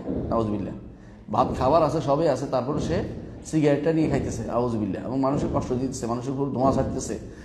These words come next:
নিজেও কষ্ট দিচ্ছে, আরেকজনকে আবার ফেরেশতাদেরও কষ্ট দিচ্ছে, বহু গুনার অধিকারী হচ্ছে। এটা কিন্তু ঠিক নয়, আমাদের খেয়াল রাখা দরকার।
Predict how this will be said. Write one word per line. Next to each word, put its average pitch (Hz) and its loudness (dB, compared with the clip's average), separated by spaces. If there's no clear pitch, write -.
নিজেও 151 8
কষ্ট 165 2
দিচ্ছে, 156 0
আরেকজনকে 156 2
আবার 135 2
ফেরেশতাদেরও 127 0
কষ্ট 110 -6
দিচ্ছে, 98 -8
বহু 139 2
গুনার 135 2
অধিকারী 107 2
হচ্ছে। 101 -2
এটা 110 0
কিন্তু 117 -2
ঠিক 170 0
নয়, 113 4
আমাদের 98 2
খেয়াল 131 8
রাখা 113 2
দরকার। - -4